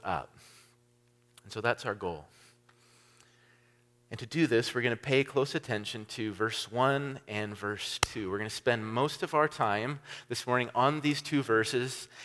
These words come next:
And as we look at these two verses, we're gonna draw in the rest of chapter eight into them. And as we look at these first two verses, we will see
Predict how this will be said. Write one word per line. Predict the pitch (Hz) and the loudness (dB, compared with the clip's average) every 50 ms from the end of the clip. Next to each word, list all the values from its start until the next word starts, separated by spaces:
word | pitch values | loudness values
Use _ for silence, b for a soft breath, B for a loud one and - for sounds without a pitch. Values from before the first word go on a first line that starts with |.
| B | B
And | B 123 | B -2
as | 123 110 | -2 0
we | 127 127 | 0 0
look | 123 135 147 185 180 - | 2 4 4 4 4 4
at | 170 160 - | 2 0 0
these | 156 147 143 - | 0 -2 -2 -2
two | - 165 156 | -2 0 0
verses, | 139 123 127 123 117 - 123 113 | 2 4 4 4 2 0 -4 -2
we're | 117 131 | 0 0
gonna | 127 120 113 | 0 0 0
draw | 104 113 120 123 131 135 | 0 4 6 6 6 6
in | - - 139 135 131 123 113 | 6 4 2 0 0 2 2
the | 110 | 2
rest | 110 113 120 127 127 - - - | 4 6 4 4 4 0 -4 -8
of | 113 - | -8 -6
chapter | - - - 120 113 113 - - 113 104 - - | -2 2 2 4 2 2 0 -4 -6 -6 -4 -2
eight | 110 110 104 110 - - B B B B B B B B B B B B _ - | 0 0 0 0 -2 -6 B B B B B B B B B B B B _ -6
into | 123 123 123 120 - - 120 101 | -4 -4 -4 -4 -6 -6 -6 -8
them. | - 76 65 67 - _ b b b b b b b b b b b b - - - - | -8 -8 -12 -16 -18 _ b b b b b b b b b b b b -20 -20 -12 -6
And | 113 120 | -4 -4
as | 113 117 | -2 0
we | 131 127 | 0 0
look | 127 131 147 180 196 - 185 | 2 4 4 4 4 4 4
at | 160 143 - | 2 2 2
these | 143 131 - | 0 0 0
first | - - 151 156 170 - - | 0 2 4 4 4 2 0
two | - 196 170 | -4 -2 -2
verses, | 131 117 117 113 - - 135 123 113 | 2 2 2 2 2 0 -4 -4 0
we | 123 139 175 | 2 2 2
will | 175 190 202 196 | 4 4 4 4
see | - - - - 123 101 98 113 143 160 - | 2 0 -2 -2 -2 -2 0 -2 -2 -4 -6